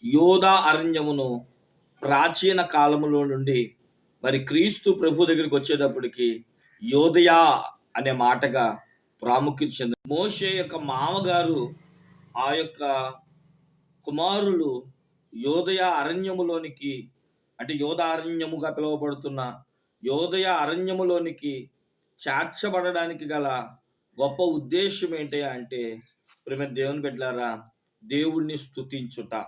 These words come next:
దేవునికి స్తుతిగానాలు అర్పించే ఆ సహవాసాన్ని వారు కోరుకున్నట్లుగా దేవుని వాక్యము సెలవిస్తుంది.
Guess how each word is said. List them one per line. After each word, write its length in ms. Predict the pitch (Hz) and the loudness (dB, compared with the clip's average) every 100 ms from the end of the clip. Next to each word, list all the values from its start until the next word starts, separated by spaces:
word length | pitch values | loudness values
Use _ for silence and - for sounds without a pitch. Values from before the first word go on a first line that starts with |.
| - _ _ _ _ _ 110 | -14 _ _ _ _ _ -10
దేవునికి 1000 | 113 165 196 196 185 175 156 147 127 - _ _ - | -2 2 4 2 0 -4 -4 -4 -4 -14 _ _ -20
స్తుతిగానాలు 880 | - 151 147 175 170 170 180 180 | -16 -12 -4 -2 0 0 0 0
అర్పించే 800 | 165 151 143 156 139 143 135 120 - _ - | -2 -4 -8 -10 -8 -6 -6 -8 -16 _ -8
ఆ 120 | 131 | -6
సహవాసాన్ని 840 | 139 131 139 170 185 196 196 185 180 | -4 -6 -4 -2 -2 -2 -4 -2 -2
వారు 220 | 165 165 | -2 -4
కోరుకున్నట్లుగా 1120 | 147 156 165 170 160 131 147 143 131 117 - _ _ _ - | -4 -4 -4 -6 -8 -6 -6 -4 -4 -6 -12 _ _ _ -6
దేవుని 300 | 139 160 160 | 0 0 0
వాక్యము 840 | 139 135 147 151 170 160 135 123 120 _ _ _ - | -4 -4 -4 -4 -6 -4 -6 -10 -14 _ _ _ -10
సెలవిస్తుంది. 840 | 127 127 127 - 117 107 101 | -8 -6 -8 -12 -14 -14 -14